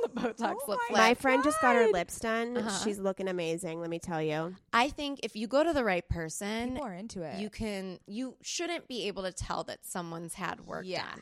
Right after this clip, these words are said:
Speaker 1: if they're
Speaker 2: yeah.
Speaker 1: going to the right person.
Speaker 2: Right.
Speaker 1: That's what I always say about it. Um, but I'd be curious to know why your husband is so against Botox.
Speaker 3: I don't know. Maybe he's gonna kill me for saying this
Speaker 2: I
Speaker 3: on the
Speaker 2: no,
Speaker 3: pod.
Speaker 2: I mean,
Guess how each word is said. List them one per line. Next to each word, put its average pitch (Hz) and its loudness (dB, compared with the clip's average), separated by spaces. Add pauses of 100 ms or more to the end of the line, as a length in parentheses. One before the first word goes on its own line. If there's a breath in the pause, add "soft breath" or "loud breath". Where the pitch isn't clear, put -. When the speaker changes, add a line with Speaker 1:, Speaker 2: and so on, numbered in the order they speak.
Speaker 1:
if 190 -4
they're 196 2
Speaker 2:
yeah. - -4
Speaker 1:
going 175 -4
to - -10
the 165 -8
right 160 -8
person. - -10
Speaker 2:
Right. 165 -4
Speaker 1:
That's 202 0
what 226 -2
I 190 2
always 165 -6
say - -6
about - -10
it. - -14 (560 soft breath)
Um, 185 -4 (520)
but 214 -4
I'd 226 -2
be 220 -8
curious - -4
to 240 -4
know 196 0
why 190 2
your 185 2
husband 196 -4
is 180 -6
so 175 -2
against 165 -6
Botox. - -8
Speaker 3:
I 233 -6
don't 339 0
know. 294 2
Maybe 208 -2
he's 269 -2
gonna 254 -2
kill 196 -2
me 202 0
for 202 -4
saying 180 -2
this 185 0
Speaker 2:
I 190 0
Speaker 3:
on 180 -2
the 180 -2
Speaker 2:
no, 392 -2
Speaker 3:
pod. 339 2
Speaker 2:
I 330 -2
mean, 339 -4